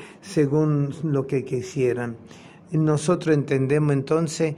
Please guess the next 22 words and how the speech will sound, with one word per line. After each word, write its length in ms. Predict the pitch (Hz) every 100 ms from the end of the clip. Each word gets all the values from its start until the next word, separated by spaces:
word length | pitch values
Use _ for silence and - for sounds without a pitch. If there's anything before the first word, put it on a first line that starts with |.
| - - -
la 300 | 170 156 151
abundancia 800 | 143 147 139 147 202 185 - 147
de 140 | 131 135
la 80 |
acción 340 | 135 - 165 170
apostólica 880 | 160 156 - - 196 190 185 156 143 - - - -
y 140 | 151
lo 340 | 139 139 127
significativo 1040 | 113 - 156 143 151 139 131 131 143 135 135
de 140 | 135
la 100 | 127
acción 480 | 123 - - 135 131
eucarística, 920 | 127 123 113 117 117 - 131 - 120
todo 340 | - 165 147 151
unido 420 | 175 208 208 202 - - -
en 160 | 170
el 100 | 185
misterio 560 | 151 131 - - 135 135
de 160 | 123 123
la 120 | 110
Iglesia, 600 | 110 104 98 - 107 101 - - - -
que 320 | 147 127